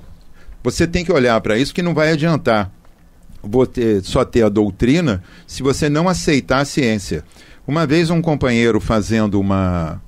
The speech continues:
um estudo do Evangelho, perguntou a todos,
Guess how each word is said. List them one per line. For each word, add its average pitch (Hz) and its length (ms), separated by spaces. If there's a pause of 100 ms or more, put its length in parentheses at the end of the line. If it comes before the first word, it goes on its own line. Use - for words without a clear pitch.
(200)
um 120 100
estudo 110 400
do 101 100
Evangelho, 104 720 (440)
perguntou 120 500
a 104 80
todos, 110 600